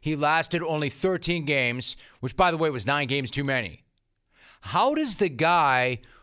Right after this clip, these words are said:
who hired Urban Meyer still have a job?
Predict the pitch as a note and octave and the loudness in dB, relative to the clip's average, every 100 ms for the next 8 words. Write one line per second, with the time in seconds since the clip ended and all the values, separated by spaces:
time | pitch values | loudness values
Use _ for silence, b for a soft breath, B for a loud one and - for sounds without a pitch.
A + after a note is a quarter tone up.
0 | b - G3 C#3+ - - F#3+ G3 G3+ G3 | b -6 -4 -4 -4 0 4 4 2 -2
1 | F3 F#3+ F3+ E3+ D#3+ C#3+ D3+ D3+ C3+ B2 | -2 0 0 0 -2 0 2 4 4 2
2 | A#2 b b - F#3 C#3 C#3+ B2+ C3+ B2 | 0 b b -2 2 2 2 0 0 0
3 | F#2 | -2